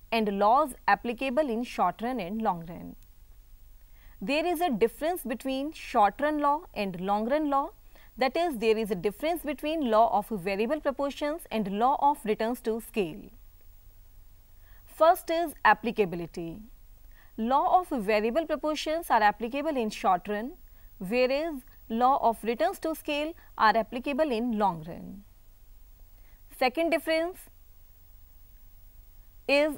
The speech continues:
on the basis of variability of factors. Under law of variable proportions, only one factor is variable, that is, labor is variable. But under the law of returns to scale,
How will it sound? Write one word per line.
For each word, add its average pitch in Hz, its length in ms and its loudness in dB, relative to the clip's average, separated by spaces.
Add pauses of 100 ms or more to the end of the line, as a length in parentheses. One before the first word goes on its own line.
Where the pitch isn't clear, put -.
(100)
on 240 120 4
the 220 80 4
basis 262 480 0
of 247 240 6
variability 262 840 2
of 214 140 2
factors. 196 600 -2 (1400)
Under 294 320 6
law 294 460 6
of 349 80 -4
variable 240 540 2
proportions, 302 800 -2
only 220 260 0
one 240 300 0
factor 294 340 2
is 302 160 -2
variable, 277 460 0
that 202 200 -2
is, 202 160 -2
labor 202 300 0
is 330 160 -2
variable. 285 500 0 (840)
But 277 460 0 (260)
under 247 300 4
the 247 140 0
law 247 300 4
of 226 240 6
returns 302 440 0
to 302 160 -2
scale, 285 400 -4